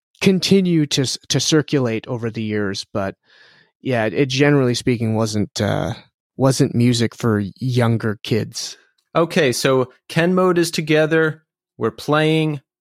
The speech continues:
Speaker 2: right? We're, we're, we've got a debut record on Escape Artist,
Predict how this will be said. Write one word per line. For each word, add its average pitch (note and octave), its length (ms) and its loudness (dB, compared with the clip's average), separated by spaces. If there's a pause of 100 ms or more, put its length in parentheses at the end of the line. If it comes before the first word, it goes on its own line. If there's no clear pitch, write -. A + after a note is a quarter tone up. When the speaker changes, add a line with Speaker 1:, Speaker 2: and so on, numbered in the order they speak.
(360)
Speaker 2:
right? C#3 300 0
We're, A#2 460 0
we're, B2 300 -2
we've C3 200 -2
got C#3 240 0
a B2 100 2
debut D3+ 800 2 (320)
record D3 560 0
on B2+ 160 0
Escape D#3+ 500 0
Artist, D#3 600 0